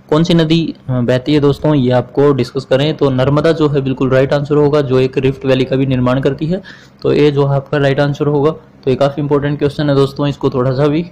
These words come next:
घुमा फिरा के भी पूछा जा सकता है, तो आप इसे हर प्रकार से याद रखें कि विंध्य और नर्मदा के बीच में बहने वाली नर्मदा है। And नेक्स्ट हम बात करें which of the following is an east flowing river of Indian Peninsula?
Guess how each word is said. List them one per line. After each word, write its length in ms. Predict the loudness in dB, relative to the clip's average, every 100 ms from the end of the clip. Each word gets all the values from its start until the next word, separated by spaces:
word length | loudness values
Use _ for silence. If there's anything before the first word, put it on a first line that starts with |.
| -2
घुमा 240 | 0 2
फिरा 200 | 2 2
के 140 | 0 -2
भी 100 | -4
पूछा 280 | -4 -2 0
जा 140 | 0
सकता 320 | 0 -4 -2
है, 140 | -2 0
तो 120 | 0
आप 120 | -2
इसे 160 | -2 -2
हर 180 | 0 -2
प्रकार 280 | 0 0 0
से 180 | -2 -6 -16 -20 -10
याद 220 | -2 0 0
रखें 280 | -2 -2
कि 140 | 0 0
विंध्य 300 | 0 0 2
और 340 | 4 2 0 -2
नर्मदा 360 | 0 2 0
के 100 | 0
बीच 240 | -2 -4 -4
में 180 | -2
बहने 220 | -2 -2 0
वाली 240 | 0 0
नर्मदा 400 | 0 0 0 2
है। 240 | 2 0 -6 -20 -20 -8
And 80 | -2
नेक्स्ट 300 | 0 -2 -2
हम 140 | -2 2
बात 220 | 0 0
करें 320 | 0 0 0
which 160 | 0 0
of 80 | 0
the 120 | 0
following 580 | -2 0 2 2 0 -2
is 160 | -4 -10 -16 -20 -20 -4 -2
an 160 | -2 -6 -14 _ -2 -2
east 200 | -2 -8 0
flowing 580 | 2 2 2 0 -4 -8 -14 -20 -4
river 300 | 0 2 4 2
of 140 | 0 -2 -2
Indian 300 | 0 0 0 0
Peninsula? 520 | 0 -2 0 0